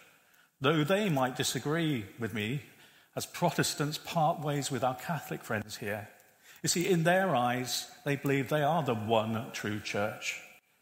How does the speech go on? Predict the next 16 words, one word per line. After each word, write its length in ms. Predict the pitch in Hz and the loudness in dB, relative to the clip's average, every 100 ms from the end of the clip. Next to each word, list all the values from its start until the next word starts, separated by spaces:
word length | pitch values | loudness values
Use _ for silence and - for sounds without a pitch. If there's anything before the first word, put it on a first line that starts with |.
| _ | _
because 300 | 127 131 - | -4 -2 0
they 140 | 147 | -2
produce 600 | 143 123 147 147 - - - | -2 -2 0 0 -4 -8 -16
saintly 580 | - - 151 190 160 156 - - | -10 -4 -4 -2 -2 -2 -6 -4
people. 400 | 180 170 101 92 - - _ _ _ _ _ _ _ | -4 -2 -8 -8 -18 -20 _ _ _ _ _ _ _
Well, 140 | 175 | -4
I 60 | 175 | 0
reckon 240 | 165 147 | 0 -2
we've 80 | 127 | -2
got 100 | - | -2
a 40 | |
few 180 | - 113 | -4 -6
saints 340 | 110 110 110 - | -4 -4 -4 -2
here, 180 | 127 | -2
don't 200 | 151 139 | -2 -2
you? 140 | 156 | -2